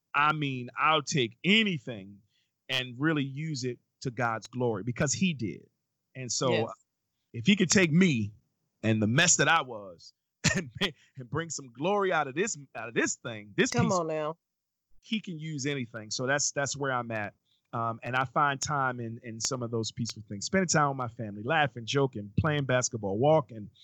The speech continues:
Speaker 1: and, uh, reading, of course.
Speaker 2: Well, how are you and your family doing during this pandemic?
Speaker 1: That's a good question. We're doing well. I just, uh, last night, my wife said, "We, you know, we, we're doing real good, aren't we?"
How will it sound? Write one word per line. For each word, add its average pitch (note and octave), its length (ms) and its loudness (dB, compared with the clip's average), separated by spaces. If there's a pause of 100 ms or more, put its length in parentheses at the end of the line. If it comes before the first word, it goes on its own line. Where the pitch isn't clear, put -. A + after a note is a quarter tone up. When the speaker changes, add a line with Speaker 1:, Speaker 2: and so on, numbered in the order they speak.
(420)
Speaker 1:
and, A2+ 260 0
uh, G#2+ 200 0
reading, A#2+ 340 2
of F#2 140 -6
course. - 360 -10 (920)
Speaker 2:
Well, F#3+ 180 2
how A3+ 140 2
are A#3 80 6
you G#3 260 0
and G3 180 -4
your F3 120 0
family E3+ 340 -4
doing D#3 560 -4 (200)
during E3 280 0
this D#3 240 0 (100)
pandemic? D#3+ 580 0 (840)
Speaker 1:
That's A3 140 2
a A3+ 40 0
good G#3 180 4
question. G#3 360 6
We're B3 120 8
doing F#3 380 6
well. D#3+ 200 8
I C#3 100 6
just, F3+ 340 4 (180)
uh, C#3 200 4 (100)
last A3 320 4
night, F3 240 0
my C#3 120 2
wife D3 220 6
said, C#3 200 4
"We, C#3+ 240 4 (400)
you D#3 100 2
know, C3+ 140 8
we, D3+ 180 6
we're D3 280 4
doing B3 300 6
real C#4 200 8
good, G3+ 220 2
aren't F3+ 200 2
we?" A2 220 -6